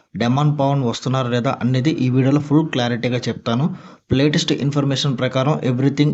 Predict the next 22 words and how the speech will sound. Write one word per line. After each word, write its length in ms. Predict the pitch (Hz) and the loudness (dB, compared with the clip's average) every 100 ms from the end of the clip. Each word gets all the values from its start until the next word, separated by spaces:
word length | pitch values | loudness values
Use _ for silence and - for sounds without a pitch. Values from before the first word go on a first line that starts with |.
| 151 | -2
ప్రతి 240 | - 123 143 | -6 0 0
అప్‌డేట్ 320 | 123 135 143 | 0 0 0
ఈ 60 | 135 | 0
వీడియోలో 320 | 127 131 131 | 2 2 2
నేను 200 | 123 117 | 0 0
షేర్ 180 | 113 113 | -2 -2
చేస్తాను. 420 | 127 127 127 127 160 - - - - | -2 -2 -2 -2 -2 -4 -14 -20 -8
So 120 | - 139 | 0 4
వీడియోని 400 | 165 202 196 190 | 6 6 2 2
కనుక 200 | 175 170 160 | 2 2 0
మీరు 120 | 143 | 0
ఫస్ట్ 220 | 135 123 151 | -2 -2 0
టైమ్ 160 | 151 | 2
చూస్తున్నట్టయితే 540 | 147 147 139 139 127 127 | 0 0 -2 -2 -2 -2
ఒక 100 | 120 | 0
లైక్ 280 | 110 147 147 | 2 0 0
చేయండి, 240 | 151 143 | 0 0
ఒక 120 | 143 131 | -2 0
కామెంట్ 300 | 135 143 143 147 | 0 2 0 0
చేయండి, 260 | 139 143 - | -2 0 0
అలాగే 240 | 131 127 | -2 -2
మన 160 | 127 | 0